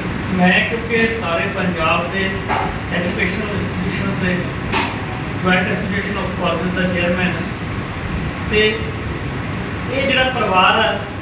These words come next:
ਇਹ ਮੇਰਾ ਜਿਹੜਾ ਖੁਦ ਦਾ ਜਿਹੜਾ ਇੰਸਟੀਚਿਊਟ ਬਾਬਾ ਫਰੀਦ ਗਰੁੱਪ ਆਫ ਇੰਸਟੀਟਿਊਸ਼ਨ। ਉਹਦੇ ਜਿਹੜੇ ਹੈਗੇ ਆ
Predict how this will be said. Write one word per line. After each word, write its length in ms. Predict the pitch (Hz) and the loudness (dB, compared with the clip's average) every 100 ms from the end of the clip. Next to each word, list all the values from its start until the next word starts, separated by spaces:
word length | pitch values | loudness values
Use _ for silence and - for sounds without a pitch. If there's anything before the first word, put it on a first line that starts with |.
| - - - - 233 | -8 -8 -8 -8 0
ਇਹ 200 | 247 233 | 0 2
ਮੇਰਾ 420 | 214 220 226 226 | 2 4 4 4
ਜਿਹੜਾ 400 | 226 226 220 220 - - - - - - - - - - - | 2 2 2 0 -2 -6 -6 -4 -4 -4 -4 -4 -4 -4 0
ਖੁਦ 180 | 240 240 | 0 2
ਦਾ 120 | 269 | 4
ਜਿਹੜਾ 340 | 254 240 233 202 | 4 4 4 2
ਇੰਸਟੀਚਿਊਟ 300 | 185 - - 214 214 | -2 -2 -2 -2 -2
ਬਾਬਾ 520 | 202 196 151 180 185 | 0 0 2 2 0
ਫਰੀਦ 220 | 220 190 | -2 -2
ਗਰੁੱਪ 260 | 185 180 185 | -2 -2 0
ਆਫ 100 | 180 | 0
ਇੰਸਟੀਟਿਊਸ਼ਨ। 560 | 185 - - - - - - - - - - - - - | 0 0 -2 -2 0 -2 -2 -4 -4 -4 -4 -4 -4 0
ਉਹਦੇ 220 | 233 262 | 2 4
ਜਿਹੜੇ 220 | 269 269 254 | 4 6 4
ਹੈਗੇ 300 | 233 240 | 4 4
ਆ 40 | 240 | 0